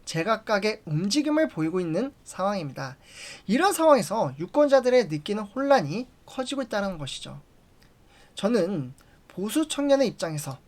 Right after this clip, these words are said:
가장 아쉬운 점은 지금 이 시점이, 어, 비전보다 사람 중심의 정치가 앞서고 있다는 점입니다. 보수가 변화하고 미래를 준비하기 위해서는,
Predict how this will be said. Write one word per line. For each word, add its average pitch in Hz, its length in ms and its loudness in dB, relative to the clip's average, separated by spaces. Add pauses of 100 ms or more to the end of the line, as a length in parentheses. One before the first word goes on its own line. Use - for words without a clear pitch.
(100)
가장 240 500 2
아쉬운 165 360 -8
점은 151 400 -8 (420)
지금 320 340 0
이 240 140 -2
시점이, 170 680 -2 (500)
어, 226 320 4
비전보다 320 680 4
사람 302 400 2
중심의 233 520 -2
정치가 165 640 -2
앞서고 262 480 -4
있다는 240 340 -4
점입니다. 143 680 -8 (1000)
보수가 294 580 6
변화하고 151 540 -4 (180)
미래를 269 540 8
준비하기 180 680 0
위해서는, 151 600 -4